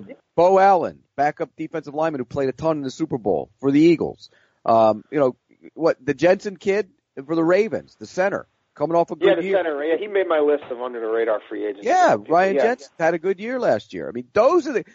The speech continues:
Speaker 2: Chris Hubbard, the right tackle for the, for the, um, for the, uh, Steelers, who fills in there and as, as, when Gilbert doesn't play. Those are the kind of guys that you,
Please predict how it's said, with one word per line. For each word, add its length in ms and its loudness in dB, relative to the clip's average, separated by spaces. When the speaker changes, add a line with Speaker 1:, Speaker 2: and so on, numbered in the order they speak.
Speaker 2:
Chris 240 0
Hubbard, 440 0
the 100 -6
right 220 0
tackle 340 -2
for 160 -8
the, 280 -6
for 160 -8
the, 280 -4
um, 460 0
for 120 -2
the, 140 -2
uh, 200 4
Steelers, 480 2
who 140 -8
fills 260 -2
in 140 0
there 200 2
and 100 -2
as, 100 -4
as, 240 0
when 160 -4
Gilbert 320 2
doesn't 260 -4
play. 320 -8
Those 300 2
are 60 -4
the 80 -2
kind 260 -2
of 60 -6
guys 480 -2
that 220 -2
you, 200 -10